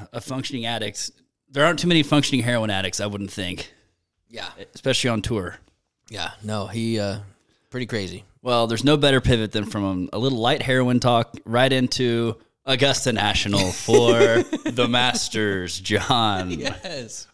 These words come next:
Speaker 1: Where Scotty Scheffler, Johnny, look at me when I say it, Scotty Scheffler, rostered.
Speaker 2: Yeah. Hey, words. He, Scotty Scheffler, the hottest player in the world.
Speaker 1: What the fuck is he on right now?
Speaker 2: <laughs>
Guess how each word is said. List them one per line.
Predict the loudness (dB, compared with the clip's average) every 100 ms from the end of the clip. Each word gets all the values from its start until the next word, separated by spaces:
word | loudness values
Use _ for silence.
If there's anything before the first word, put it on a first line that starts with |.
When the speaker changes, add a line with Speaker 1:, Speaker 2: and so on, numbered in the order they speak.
| -20 -6
Speaker 1:
Where | -4 0 0 0 -2 -4 -10 _ _ _ _ _ _
Scotty | -4 2 4 4 2
Scheffler, | 4 4 4 2 2 2 -6 -16 _ _ _ _ _ _ _ _
Johnny, | -2 0 0
look | 0 0
at |
me | -2 -4
when | -4
I |
say | -4 -6
it, | -6 -10
Scotty | -6 0 2 2 0 -2 -12 -12
Scheffler, | 0 0 0 -4 -4 -6 -14 _ _ _ _ _ _ _ _ _ _ -2
rostered. | 0 0 -2 -6 -8 -18 _ _ _ _ _ _ _ _ _ _ _
Speaker 2:
Yeah. | 0 2 0 -6 _ _ _ 0
Hey, | 2 4 2 -2 _ _
words. | 0 4 4 2 -2 -4
He, | -4 -4 -4
Scotty | -4 0 2 2
Scheffler, | 2 2 2 2
the |
hottest | 2 2 2
player | 2 2
in | 2
the | 2
world. | 4 2 2 -4
Speaker 1:
What | 0 4
the | 4
fuck | 4 4 4 4
is | 4
he | 6
on | 6 6 4
right | 4
now? | 2 4 6
Speaker 2:
<laughs> | 6 4 4 2 -2